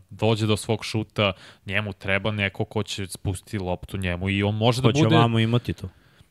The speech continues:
Speaker 1: Pa, mislim da hoće. Mislim, opet, o, oni će igrati brzo, Portland Trail Blazers, i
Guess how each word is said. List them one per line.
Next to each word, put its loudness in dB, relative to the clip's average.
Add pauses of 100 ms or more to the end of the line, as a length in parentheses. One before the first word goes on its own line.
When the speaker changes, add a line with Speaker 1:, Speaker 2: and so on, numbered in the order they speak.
(200)
Speaker 1:
Pa, 4 (380)
mislim -2
da 4
hoće. 0 (100)
Mislim, -2
opet, 2
o, 4 (180)
oni 0
će -4
igrati 0
brzo, 2
Portland -4 (140)
Trail 2
Blazers, -2
i 2